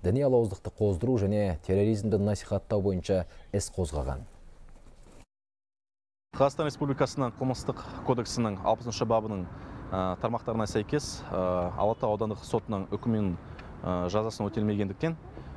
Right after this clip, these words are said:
Speaker 2: ә, осы, ә, өтелмеген жазаның мерзімін қоса отырып, ішінара қоса отырып, оған түпкілікті он жыл мерзімге бас бостандығын айыру жазасы тағайындалды. Қазіргі таңда Бітімбаев өзінің жазасын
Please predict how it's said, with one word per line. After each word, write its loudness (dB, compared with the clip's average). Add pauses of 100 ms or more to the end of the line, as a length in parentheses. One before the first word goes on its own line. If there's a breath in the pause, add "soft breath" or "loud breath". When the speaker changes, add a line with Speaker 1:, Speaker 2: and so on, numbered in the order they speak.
Speaker 2:
ә, 0
осы, 0
ә, -2
өтелмеген 0
жазаның 0
мерзімін 0 (340)
қоса 2
отырып, -4 (100)
ішінара 0 (140)
қоса 0
отырып, -6
оған 4
түпкілікті 0 (320 loud breath)
он 2
жыл 0
мерзімге 0
бас 0
бостандығын 0
айыру 0
жазасы 0 (600 loud breath)
тағайындалды. 0 (260)
Қазіргі 0
таңда 2
Бітімбаев 0
өзінің -2
жазасын 0